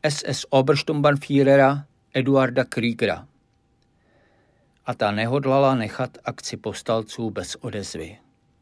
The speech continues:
Příslušníci této divize sledovali odzbrojení lazaretního vlaku dalekohledy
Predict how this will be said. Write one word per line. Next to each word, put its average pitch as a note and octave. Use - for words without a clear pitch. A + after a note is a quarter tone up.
Příslušníci F3
této E3+
divize B2+
sledovali D3
odzbrojení C#3+
lazaretního C#3+
vlaku D3
dalekohledy A2